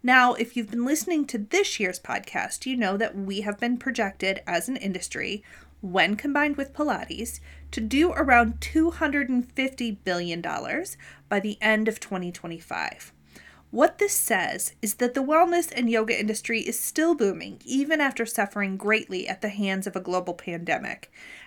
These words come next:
and that we are growing now more than ever. And so much of this money is in our pants. So Pooja and I did some research last year and came up with this gem of a podcast conversation that just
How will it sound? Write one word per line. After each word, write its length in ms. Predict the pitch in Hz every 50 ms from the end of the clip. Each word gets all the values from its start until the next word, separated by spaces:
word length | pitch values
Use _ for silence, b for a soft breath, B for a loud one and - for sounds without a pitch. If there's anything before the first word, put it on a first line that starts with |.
| B B
and 140 | - 214 214
that 160 | 233 226 -
we 180 | 208 240 269 320
are 80 | 330 320
growing 460 | 233 - 240 220 208 202 202 196 190
now 480 | 190 190 190 185 185 190 196 208 - -
more 260 | 208 196 190 190 185
than 160 | 180 190 180
ever. 420 | 175 175 175 175 - - - - - _ _ B B B B B B B B B B B -
And 220 | 220 220 208 208
so 400 | - - - - 294 294 311 330
much 300 | 330 330 330 330 330 -
of 100 | 339 339
this 240 | 330 330 320 - -
money 400 | 330 330 330 349 359 381 392 - _ - - - -
is 180 | 202 185 180
in 140 | 180 165 165
our 140 | 170 170 185
pants. 640 | - - - 175 160 139 117 - - - - - - - _ _ _ _ B B B B B B B B B B
So 200 | - - 262 247
Pooja 400 | 254 - - 359 392 415 415 440
and 100 | 415 359
I 140 | 302 262 226
did 200 | 202 202 196 -
some 200 | - 208 196 180
research 500 | 185 185 190 - - 185 170 - - -
last 320 | - 156 180 - - -
year 320 | - 170 - - - - -
and 160 | - 226 220
came 280 | 208 - - 330 339 339
up 160 | 320 311 -
with 100 | 277 269
this 180 | - 262 -
gem 380 | - - - - 294 302 311 311
of 140 | 311 294 294
a 40 | 294
podcast 560 | 294 - 190 165 - - - 170 175 - -
conversation 640 | - 190 180 180 180 185 - 202 190 - - 202 190
that 180 | 185 - - -
just 180 | 185 - -